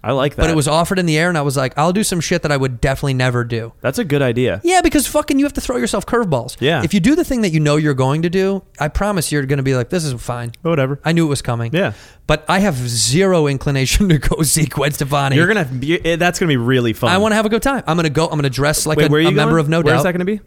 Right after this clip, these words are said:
Speaker 2: In Vegas. I don't know what, where she's playing.
Speaker 1: Do you should, you should come to the show afterwards.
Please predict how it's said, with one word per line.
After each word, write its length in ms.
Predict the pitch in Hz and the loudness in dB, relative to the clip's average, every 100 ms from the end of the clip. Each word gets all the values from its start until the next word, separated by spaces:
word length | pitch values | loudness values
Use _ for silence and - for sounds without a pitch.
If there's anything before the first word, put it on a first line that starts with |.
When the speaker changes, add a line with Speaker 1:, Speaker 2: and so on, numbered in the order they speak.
| - | -2
Speaker 2:
In 100 | 151 | 0
Vegas. 380 | 151 165 143 - | 2 0 -2 -2
I 60 | |
don't 80 | 185 | 0
know 80 | 214 | 0
what, 180 | 165 151 | 0 0
where 140 | 156 | -2
she's 160 | 147 139 | -2 -4
playing. 320 | 165 156 117 | -2 -4 -4
Speaker 1:
Do 100 | 131 | -2
you 80 | 131 | -2
should, 240 | - 120 - - - | -4 -8 -12 -20 -10
you 120 | 113 | -8
should 180 | 113 110 | -6 -6
come 160 | 113 | -4
to 80 | 113 | -4
the 60 | 113 | -4
show 180 | 127 135 | -4 -6
afterwards. 480 | - 117 101 - | -8 -8 -8 -10